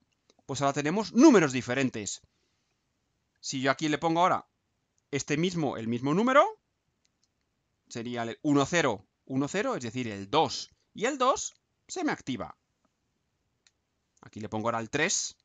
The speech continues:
y el dos, son diferentes, no se enciende. Si meto, por ejemplo, pues el tres y el tres, son dos números iguales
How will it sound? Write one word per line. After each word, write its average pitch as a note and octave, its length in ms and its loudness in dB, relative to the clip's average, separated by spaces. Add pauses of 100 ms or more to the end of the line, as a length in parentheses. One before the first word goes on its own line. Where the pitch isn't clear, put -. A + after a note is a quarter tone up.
(160)
y E3+ 120 -10
el G#3+ 100 -4
dos, B3 180 0
son - 240 -6
diferentes, D3 600 -4
no C3 80 -4
se C3 100 -4
enciende. B3 500 -2 (1160)
Si A2 140 -10
meto, G2+ 220 -10
por G#2 100 -10
ejemplo, A2 280 -10
pues G2 180 -10
el F#2 160 -10
tres G#2+ 180 -4
y A2+ 60 0
el A2+ 100 -2
tres, D3+ 360 2 (180)
son G#2 240 -2
dos G#2+ 140 0
números A#2 260 4
iguales F#3+ 560 0